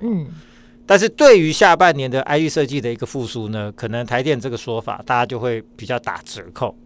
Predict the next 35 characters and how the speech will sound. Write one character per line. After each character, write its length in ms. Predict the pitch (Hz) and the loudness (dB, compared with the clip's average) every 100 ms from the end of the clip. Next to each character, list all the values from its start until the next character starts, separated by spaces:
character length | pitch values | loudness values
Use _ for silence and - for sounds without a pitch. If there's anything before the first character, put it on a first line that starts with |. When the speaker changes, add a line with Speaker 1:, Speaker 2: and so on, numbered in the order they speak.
| - | -20
Speaker 1:
是。 80 | - | -16
Speaker 2:
打 80 | 107 | -14
折 180 | 147 127 | -14 -16
扣。 160 | - - _ _ _ - - - - - | -18 -20 _ _ _ -20 -20 -20 -20 -8
然 140 | 139 | 2
后 260 | 185 180 165 | 6 6 6
像 220 | 202 180 | 4 2
今 160 | 170 | 0
天 320 | 170 170 165 165 | 0 2 2 0
也 120 | 135 | -2
有 160 | 147 139 | -2 -2
一 40 | |
档 200 | 139 117 | -2 -2
六 160 | 139 135 | -2 -4
七 200 | - 143 | -6 -6
九 200 | 117 117 | -6 -6
九 120 | 120 | -6
的 240 | - 107 | -6 -8
来 200 | 104 101 | -8 -8
捷， 240 | 113 - 113 - - - | -10 -12 -16 -16 -20 -16
Speaker 1:
嗯。 260 | 269 240 165 - - | -10 -8 -8 -14 -18
Speaker 2:
我 80 | 127 | -8
记 140 | 220 | -2
得 100 | 190 | 0
昨 160 | 151 147 | 0 -2
天 260 | 147 170 165 | -2 -4 -4
也 100 | 113 | -10
是 140 | 127 | -6
大 180 | 131 113 | -4 -4
涨。 180 | - - - - | -6 -16 -20 -12
Speaker 1:
对。 100 | 208 160 123 - - | -8 -8 -10 -16 -14
Speaker 2:
啊， 140 | 107 | -10
还 180 | 110 131 | -6 -4
是 80 | 156 | -2
说 180 | 151 | 0